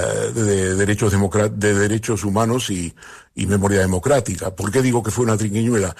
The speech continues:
Porque para ser fiscal de sala de, eh, porque de esa manera ella adquiría, ah, siendo fiscal de sala togada militar,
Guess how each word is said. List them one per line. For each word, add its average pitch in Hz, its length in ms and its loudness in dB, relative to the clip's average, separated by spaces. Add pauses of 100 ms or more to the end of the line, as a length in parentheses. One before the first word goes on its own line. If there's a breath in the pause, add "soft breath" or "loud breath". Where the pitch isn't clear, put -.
(300 loud breath)
Porque - 240 0
para 104 240 2
ser 127 240 -2
fiscal 135 440 0
de 131 140 0
sala 110 480 0
de, 95 260 -4 (380 loud breath)
eh, 110 560 -4
porque 113 260 0
de 131 80 4
esa 131 140 2
manera 139 360 2
ella 127 160 0
adquiría, 139 720 -2 (360)
ah, 117 480 -6
siendo 123 440 0
fiscal 123 400 0
de 120 80 -2
sala 113 240 0
togada 123 360 0
militar, 135 500 0